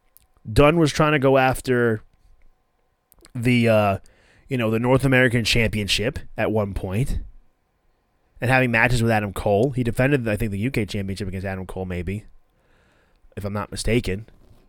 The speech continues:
You know, a-, and then they had the Broserweights versus, uh, Fish and O'Reilly earlier this year at TakeOver Portland. Why would Pete Dunne wanna help Kyle O'Reilly? Why would he wanna help the Undisputed Era? He hates the Undisputed Era.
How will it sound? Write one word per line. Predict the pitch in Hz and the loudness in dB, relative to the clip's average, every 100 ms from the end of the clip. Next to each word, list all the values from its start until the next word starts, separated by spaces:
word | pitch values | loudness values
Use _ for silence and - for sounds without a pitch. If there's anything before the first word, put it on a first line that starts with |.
| _ | _
You | - | -2
know, | 165 127 160 | 4 6 6
a-, | |
and | 147 139 175 | 4 2 4
then | 180 | 4
they | 185 185 | 4 4
had | 202 190 170 | 4 4 2
the | 185 170 | 4 4
Broserweights | 143 180 208 202 196 185 151 | 4 4 4 4 4 4 2
versus, | 160 180 - 175 170 143 135 | 2 2 2 4 4 2 -4
uh, | - 139 139 | 0 4 4
Fish | 131 - 175 185 | 2 2 4 4
and | |
O'Reilly | 175 170 185 254 233 | 4 4 4 4 6
earlier | 139 120 110 | 6 6 4
this | 104 - | 0 -2
year | 120 127 139 - - - | 2 4 4 0 -12 -4
at | 165 | 6
TakeOver | 196 185 196 | 6 6 4
Portland. | 165 269 151 98 - - | 6 4 4 -6 -12 -8
Why | 120 139 180 208 233 254 | 2 6 6 6 4 2
would | 190 185 185 170 160 | 4 4 4 2 2
Pete | - 170 165 | 2 2 -2
Dunne | - 131 131 135 - | 0 2 2 -2 -8
wanna | - 110 135 139 147 | -8 0 2 4 2
help | 139 - 123 117 113 - - | 0 0 2 2 0 -6 0
Kyle | - 120 117 | 2 2 0
O'Reilly? | 117 117 104 87 | 0 -2 -2 -6
Why | 90 117 143 | -2 2 4
would | 190 175 | 2 0
he | 185 | 0
wanna | 165 165 | 2 0
help | 160 - 156 - | 2 4 4 2
the | - 139 | 0 2
Undisputed | 131 123 - 123 117 | 2 -2 0 2 2
Era? | 107 87 | 2 0
He | - 175 | 4 6
hates | 180 - 208 - | 8 8 6 4
the | - 131 | 2 4
Undisputed | 107 - 107 101 | 2 -2 -2 -2
Era. | 85 78 - | -2 -6 -8